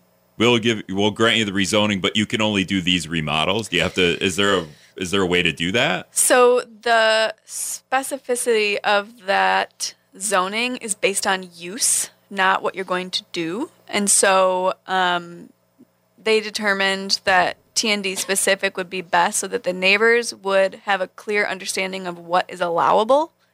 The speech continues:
Speaker 2: and what is not. And that's sort of been the concern in the neighborhood, is making sure that, you know, it doesn't become a shelter was, you know, a big, uh, concern that the neighbors had in twenty twenty-one when they leased the building. Um,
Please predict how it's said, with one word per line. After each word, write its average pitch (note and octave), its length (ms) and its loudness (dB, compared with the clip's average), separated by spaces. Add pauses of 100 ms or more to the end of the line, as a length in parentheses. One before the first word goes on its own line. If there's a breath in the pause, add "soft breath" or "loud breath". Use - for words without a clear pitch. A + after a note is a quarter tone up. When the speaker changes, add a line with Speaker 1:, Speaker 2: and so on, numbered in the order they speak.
Speaker 2:
and F#3 180 -12
what F3 140 -2
is F3 160 -10
not. E3 460 -8 (340 soft breath)
And A3 80 -2
that's A3 180 0
sort A#3 140 4
of G#3+ 100 0
been G3 140 -2
the F#3+ 100 -6
concern F3+ 540 -4
in F3+ 100 -6
the F3 80 -2
neighborhood, F3 460 2
is E3 160 2
making F3 280 -8
sure E3+ 360 0 (600 loud breath)
that, F#3 220 2 (680)
you G#3+ 120 -4
know, E3+ 340 2 (280)
it F#3 160 -4
doesn't F#3+ 260 -2
become F#3 300 -2
a F#3 60 2
shelter A3+ 520 2 (140)
was, G3 180 -4 (140)
you G#3 120 -14
know, F3 160 -6
a F3 40 -4
big, G#3 640 0 (240)
uh, F#3+ 160 4
concern G3+ 400 -2
that F#3+ 140 -10
the G3 80 -6
neighbors F3+ 340 -2
had F#3 240 2
in F3 80 -10
twenty F3 220 -10
twenty-one E3+ 520 -4
when F3 140 -4
they F3 100 -2
leased E3+ 280 -4
the F3+ 80 -6
building. A3 440 2 (560 loud breath)
Um, F#3+ 640 2